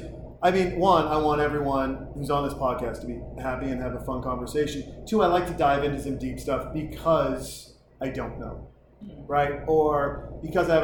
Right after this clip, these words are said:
Speaker 1: a thought on it that could be right or wrong. But I love diving into it with the thought of the idea going, "Man, I could be running the wrong direction, and that's okay."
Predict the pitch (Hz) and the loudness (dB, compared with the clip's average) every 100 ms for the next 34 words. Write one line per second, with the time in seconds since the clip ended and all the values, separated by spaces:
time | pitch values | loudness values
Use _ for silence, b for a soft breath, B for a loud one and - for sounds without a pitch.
0 | 131 - 147 147 143 139 139 135 - - | 2 0 4 6 6 2 0 -4 -8 -8
1 | - 151 - 160 139 135 127 113 139 180 | -6 -2 0 0 0 0 0 -2 -2 -2
2 | 120 - - - - 165 165 156 170 170 | -4 -8 -12 -16 -4 2 4 6 4 4
3 | 160 151 147 139 143 151 180 196 - - | 4 4 2 -2 -4 -2 -2 -2 -8 -14
4 | - 147 147 143 147 147 147 143 123 139 | -6 -2 -2 2 6 6 6 2 2 2
5 | 147 143 131 127 - - - - - 165 | 2 2 0 -2 -6 -10 -14 -16 -8 -6
6 | 165 127 110 107 165 156 131 131 127 117 | -4 -6 -6 -4 -4 -2 -2 -2 -2 -2
7 | 120 127 123 117 131 131 123 120 127 120 | -2 -2 -2 0 0 0 -4 -4 -4 -4
8 | 113 - 165 | -4 -2 -2